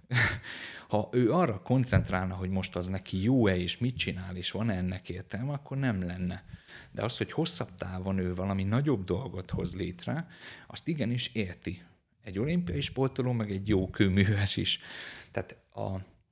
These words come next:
a, az, hogy mondjuk egy műhelyben dolgozó ember, egy takarító, vagy valamilyen fizikai munkát végző ember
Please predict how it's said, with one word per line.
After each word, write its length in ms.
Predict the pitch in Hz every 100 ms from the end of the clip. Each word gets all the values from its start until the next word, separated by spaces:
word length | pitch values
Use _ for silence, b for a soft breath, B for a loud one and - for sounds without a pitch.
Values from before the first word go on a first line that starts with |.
| - -
a, 300 | 98 98 95 -
az, 240 | 143 -
hogy 280 | 113 98 101 B B
mondjuk 360 | - 90 90 -
egy 340 | 90 90 - -
műhelyben 680 | 110 139 123 104 92 92 110
dolgozó 540 | 92 92 92 87 90 90
ember, 400 | 92 92 90 92
egy 140 | 92
takarító, 840 | - 117 - 104 92 90 - 90 87
vagy 200 | 85 90
valamilyen 340 | 113 117 95
fizikai 540 | - 127 147 - 95
munkát 460 | 90 92 92 92 -
végző 320 | 92 92 87
ember 380 | 92 95 120 139